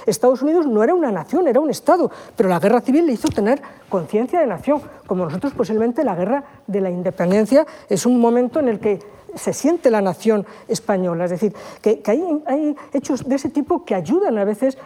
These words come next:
a las convicciones, a las, a los afectos, ¿no? Y yo creo que nos sentimos ahora mucho más unidos los europeos porque efectivamente no está ese, ese caballo de Troya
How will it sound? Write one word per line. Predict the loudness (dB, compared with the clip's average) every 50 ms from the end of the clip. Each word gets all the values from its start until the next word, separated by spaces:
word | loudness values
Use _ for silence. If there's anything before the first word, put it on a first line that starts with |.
| -20 -18 -6
a | -2 0
las | 0 0 0
convicciones, | 0 0 0 2 2 0 0 2 2 2 2 0 0
a | 0 0
las, | 0 0 -2 -6 -8 -12 -16 -8 -2
a | 0 0
los | 0 0 -2
afectos, | -6 -4 -2 -2 -2 -2 -6 -6 -6 -6 -4
¿no? | -2 -2 -4 -4 -6 -12 -18 -8 -6
Y | -4 -2
yo | 0 -2 0
creo | 2 2 2 2
que | 2 2
nos | 2 2
sentimos | 0 -2 -2 0 0 2 2 2 4 4
ahora | 4 4 4
mucho | 2 0 0 0 0 0 2
más | 2 2 2 2 2
unidos | 2 2 2 2 2 2
los | 2 2 0 0 2
europeos | 2 2 2 2 2 2 2 2 0 -2 -10 -18 -18 -20 -20 -4 _
porque | -2 0 0 -2 -4
efectivamente | 0 0 0 2 2 0 -2
no | -2 -4
está | -4 -2 0 0
ese, | 0 2 2 2 2 2 -2 -6
ese | -4 -4 0
caballo | 0 2 2 4 4 4 4
de | 4 4
Troya | 2 2 2 2 2 4